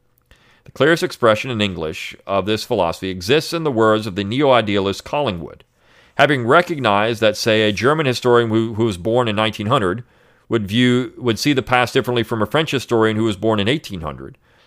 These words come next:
Collingwood concluded that there is no point in asking which was the right point of view. Each was the only one possible for the man who adopted it. But he's saying that's not necessarily true.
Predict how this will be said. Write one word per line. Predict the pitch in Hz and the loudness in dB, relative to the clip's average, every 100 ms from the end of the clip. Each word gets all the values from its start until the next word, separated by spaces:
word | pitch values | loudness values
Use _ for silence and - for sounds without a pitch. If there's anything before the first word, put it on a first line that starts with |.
| _ | _
Collingwood | - 139 147 151 | 2 2 4 0
concluded | 143 135 120 120 110 | 0 -4 2 2 4
that | 110 107 | 2 2
there | 120 117 | 2 2
is | 92 | 0
no | 110 156 | 0 0
point | - 123 120 | 0 -2 0
in | 107 | 0
asking | 104 107 117 104 | 0 -2 -6 -4
which | 104 107 104 | -4 -4 -2
was | 101 | -2
the | 104 | -2
right | 90 85 90 | -2 -2 -4
point | - 85 80 | -8 -8 -8
of | |
view. | 104 156 127 76 - _ _ _ _ _ - | -6 -4 -4 -6 -18 _ _ _ _ _ 0
Each | 170 185 - | 0 0 0
was | 131 117 | 2 2
the | 120 120 | -2 -2
only | 135 160 170 | -2 0 0
one | 104 107 | 0 0
possible | 104 - 113 107 95 95 | -2 -2 -2 -2 -4 -4
for | 113 | -4
the | 107 | -4
man | 90 82 82 | -4 -4 -4
who | 101 | -4
adopted | 120 110 151 190 85 | -4 0 0 0 -4
it. | 69 - _ _ _ _ _ _ _ _ _ _ _ _ _ _ - - - - - - | -10 -14 _ _ _ _ _ _ _ _ _ _ _ _ _ _ -20 -20 -20 -20 -20 -2
But | 170 | 2
he's | 156 | 4
saying | 175 156 | 4 4
that's | 151 156 - 151 | 4 2 -2 -2
not | 147 | 0
necessarily | 135 120 110 110 92 85 82 | 0 -2 -2 0 2 0 -4
true. | 76 - 170 151 - 135 185 | -10 -6 -2 -2 -2 -10 -12